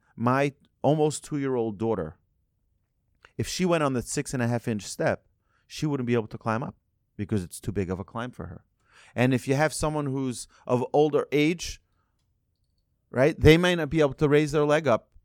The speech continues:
six and a half inches. So in essence, uh, that staircase could be discriminating against some people.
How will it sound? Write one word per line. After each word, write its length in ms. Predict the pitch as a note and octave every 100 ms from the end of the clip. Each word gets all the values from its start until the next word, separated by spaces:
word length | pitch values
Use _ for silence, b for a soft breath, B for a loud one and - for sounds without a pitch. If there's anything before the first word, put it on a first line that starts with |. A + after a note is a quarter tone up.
| _ _ _ _ _ _ _
six 300 | - B2+ -
and 100 | B2+
a 20 |
half 160 | B2+ C#3
inches. 460 | F3 C#3 G2+ - _ _ _ _ _ _ _ _ _ _ _ _ _ _ _ _ _ _ _ _ _ _ _ _ _ _ _ _ C5+ _ _ _ _ _ _ _ -
So 240 | - G#2
in 100 | G#2
essence, 600 | D3+ - G#2 G2 - - -
uh, 220 | G2+ F#2
that 300 | F2+ F#2 F#2
staircase 560 | - - C3 - F#2+ -
could 180 | - F2
be 120 | F#2
discriminating 760 | F2+ - C#3 D#3+ G2 E2 E2+
against 340 | F2+ G2+ F2+ -
some 140 | E2+
people. 360 | F2 F#2+ D2+